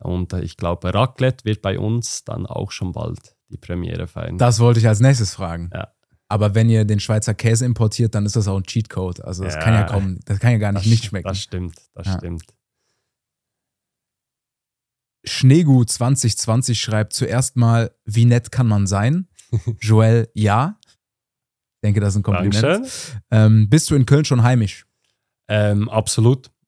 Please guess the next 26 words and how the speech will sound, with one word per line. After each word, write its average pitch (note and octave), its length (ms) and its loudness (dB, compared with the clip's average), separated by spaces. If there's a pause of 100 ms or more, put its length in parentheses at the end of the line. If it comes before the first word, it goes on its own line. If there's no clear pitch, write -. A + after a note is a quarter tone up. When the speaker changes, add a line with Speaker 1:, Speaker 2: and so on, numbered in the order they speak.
(120)
Speaker 1:
Ich - 120 -16
glaub A2 240 -2
schon, A#2 340 -2
äh, G#2+ 340 -2
dass, - 580 -6
wie G2 420 -4
gesagt, A#2 440 -2
schon A2+ 260 -2
eine A2+ 260 -2
gewisse A2+ 400 0
Zeit A#2 320 -2
braucht, A2 400 -2
bis B2 160 -4
man A2+ 160 0
sich - 400 -6
an G2+ 200 -4
eine G2+ 240 0
neue G#2 240 0
Stadt, - 400 -6
ein, G#2 580 -4
ein G2 400 -4
neues G2+ 360 0
Land A#2+ 280 2
gewöhnt. A#2 480 2 (100)
Aber, G2+ 320 -2
äh, G2 280 -2